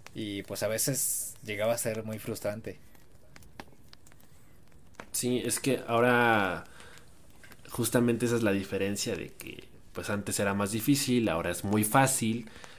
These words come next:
Speaker 2: de que quizás se podría llevar, llegar a un intermedio, pero, por ejemplo, a-, yo odiaba los retos semanales, <laughs> porque yo no los cumplía.
Speaker 1: Sí.
Speaker 2: Entonces, si-, siento que de pronto te metía mucha presión de tienes que jugar, porque si no se te van a acumular los retos.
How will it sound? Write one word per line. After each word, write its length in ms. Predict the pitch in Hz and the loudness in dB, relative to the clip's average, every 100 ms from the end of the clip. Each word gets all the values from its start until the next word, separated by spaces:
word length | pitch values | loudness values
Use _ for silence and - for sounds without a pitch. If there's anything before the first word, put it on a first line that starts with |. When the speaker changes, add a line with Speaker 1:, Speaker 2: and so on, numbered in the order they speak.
| - | -12
Speaker 2:
de 100 | 95 | -10
que 140 | 76 - | -10 -10
quizás 260 | 92 107 | -6 -2
se 80 | 120 | -2
podría 280 | 107 95 101 | -2 -2 0
llevar, 360 | 101 98 98 98 | 0 0 -2 -4
llegar 240 | 95 95 | -4 -2
a 40 | |
un 80 | 95 | -2
intermedio, 480 | 95 - 95 101 120 | -4 -6 -4 0 2
pero, 160 | 113 101 | 2 2
por 80 | 98 | 2
ejemplo, 280 | 113 113 - | 2 2 2
a-, 200 | 110 - | 2 0
yo 160 | 120 147 - | 6 8 10
odiaba 720 | 120 104 113 113 120 147 - - - - - | 6 8 8 10 10 6 4 -10 -16 -16 -2
los 180 | 107 101 | 0 2
retos 240 | 107 120 | 4 4
semanales, 640 | 117 95 90 92 90 - - - - | 4 2 2 2 0 -4 -4 -4 -4
<laughs> 300 | - - 165 | -6 -4 -2
porque 200 | - 110 | 0 2
yo 100 | 110 | 6
no 80 | 131 | 10
los 200 | 139 123 | 12 10
cumplía. 720 | - 110 107 139 147 98 92 - - - | 8 2 4 8 8 8 2 -12 -20 -18
Speaker 1:
Sí. 200 | - 98 | -12 -6
Speaker 2:
Entonces, 420 | 90 107 113 107 | -4 -4 -6 -4
si-, 160 | 113 113 | -6 0
siento 300 | - 123 139 | 2 4 4
que 100 | 117 | 4
de 80 | 104 | 4
pronto 280 | 117 120 117 | 4 2 2
te 120 | 101 | 2
metía 420 | 95 - 123 123 | -2 0 2 4
mucha 400 | 117 117 120 - | 4 2 2 0
presión 400 | 101 92 120 107 | -4 -4 -2 -2
de 80 | 87 | -4
tienes 460 | - 131 160 165 | 2 6 6 6
que 120 | - - | 2 -2
jugar, 480 | - 90 104 156 | -4 0 4 4
porque 240 | 110 92 92 | 4 0 -2
si 140 | 98 | -2
no 100 | 104 | 0
se 100 | 143 | 0
te 100 | 139 | 0
van 160 | 95 117 | 0 2
a 60 | 127 | 0
acumular 540 | - 92 85 95 143 | -2 -2 0 2 2
los 180 | 110 90 | 2 0
retos. 400 | 87 - 80 | -2 -4 -10